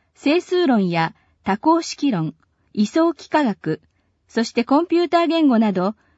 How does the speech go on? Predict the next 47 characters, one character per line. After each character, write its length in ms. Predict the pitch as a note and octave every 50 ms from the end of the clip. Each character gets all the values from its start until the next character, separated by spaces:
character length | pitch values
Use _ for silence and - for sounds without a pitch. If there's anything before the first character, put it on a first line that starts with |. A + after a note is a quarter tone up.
| _ _
現 240 | - A3 A#3 D4+ E4+
代 160 | F#4+ F#4 F#4
数 200 | F4+ - F#4 F#4
学 280 | F4+ D#4+ C#4+ C#4 - A#3+
の 160 | G#3+ G3+ G3+
様 260 | - G#3+ G3 A3+ C4+
々 220 | D#4 F4+ E4+ D#4 D4
な 140 | C#4 B3 A3+
分 220 | A3 C4+ C#4 B3+
野 160 | B3+ G#3+ F#3
を 60 | F3+
学 240 | E3+ E3 E3 E3+ F3
び 100 | E3 E3
ま 180 | E3 D#3+ D#3+ G#3+
す。 140 | - _ _ _ _ _ _ _ _ _ _ _ _ _ _ _ _ _ _ _ _ _ _ _ _ _ _ _ _ _ _ _ _ _ _ _ _ _ _
三 300 | _ - C4 C4+ D4 C#4+
年 200 | C#4 C#4+ C#4 B3+
次 120 | A3 G#3+
で 100 | G#3+ G#3+
は 240 | G3 F#3+ F#3+ G3 A3 - _ _ _ _
現 260 | G#3 G#3 B3 D4+ E4
代 220 | D#4+ E4 E4 F4 E4+
数 220 | - - E4+ E4
学 300 | C#4+ C4 C4 - A3 G3+
の 200 | G3+ F#3+ F#3 -
五 240 | - - - - -
つ 120 | - - F4
の 160 | D#4 C4+ A3
分 200 | G3 A#3+ C4+ B3+
野 140 | A#3 G#3+ F#3+
で 160 | F3 F3+ F3+
あ 100 | F#3 F#3
る 260 | E3+ E3 E3 F#3 - _ _ _ _ _ _ _ _ _ -
代 200 | G#3 G#3+ B3+ D4
数 280 | - - D4 C#4+ C4 G#3
学、 420 | F#3+ F#3 F#3+ - - D#3+ D#3 D#3 - _ _ _ _ _
幾 100 | - - _
何 160 | - C#4 C4+
学、 440 | B3 G#3 G#3+ - - - D#3 - - - _ _ _ _ _ _
解 200 | - B3 B3+ C#4+
析 360 | C#4 - C#4+ C#4 - C#4 C4
学、 440 | G#3 F3+ F#3+ - - D#3 D3+ - - _ _ _ _ _
確 300 | - - G3 - - D4
率、 480 | C#4 C#4+ C#4+ C4+ - - A#3+ A#3+ G#3+ - _ -
統 200 | B3 B3 C4 A#3+
計 240 | - B3+ A#3+ G#3 E3+
学、 420 | E3 D#3 D#3+ _ - D3+ - -